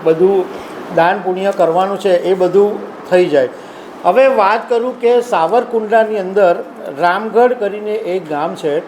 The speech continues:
ત્યાં લાખાણી પરિવારમાં એક વયોવૃદ્ધ મહિલા છે જેમની ઉંમર એકસો ને એક વર્ષ છે અને એમનું નામ છે દિવાળીબા.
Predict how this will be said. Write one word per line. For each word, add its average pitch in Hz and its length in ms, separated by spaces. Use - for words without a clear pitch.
ત્યાં 220 640
લાખાણી 233 640
પરિવારમાં 214 960
એક 196 340
વયોવૃદ્ધ 214 720
મહિલા 185 460
છે 196 240
જેમની 196 440
ઉંમર 202 520
એકસો 180 320
ને 220 160
એક 247 240
વર્ષ 180 280
છે 170 240
અને 185 200
એમનું 226 540
નામ 214 240
છે 220 220
દિવાળીબા. 165 680